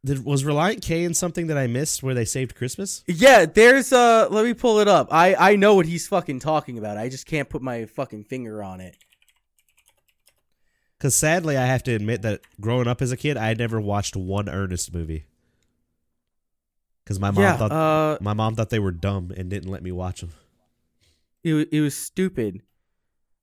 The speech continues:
Speaker 2: Uh, they came out with an entire fucking Christmas album. I'm pretty sure that there was something that said Reliant K saves Christmas. I,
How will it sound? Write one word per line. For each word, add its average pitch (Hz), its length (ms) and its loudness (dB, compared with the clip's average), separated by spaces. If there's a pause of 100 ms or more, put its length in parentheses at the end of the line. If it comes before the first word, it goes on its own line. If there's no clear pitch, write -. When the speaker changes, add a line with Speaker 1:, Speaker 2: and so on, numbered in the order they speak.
(140)
Speaker 2:
Uh, 131 340 0
they 143 160 0
came 175 260 0
out 170 160 2
with 156 140 2
an 143 80 -2
entire 131 580 -2
fucking 110 540 -6
Christmas - 480 -12
album. 98 560 -8 (420)
I'm 135 160 -2
pretty 196 320 -8
sure 175 180 -4
that 139 120 -8
there 139 120 -4
was 123 140 -6
something 113 280 -8
that 101 140 -10
said 107 340 -8
Reliant 107 360 -10
K 104 220 -10
saves 92 340 -14
Christmas. 101 520 -14 (600)
I, 107 480 -6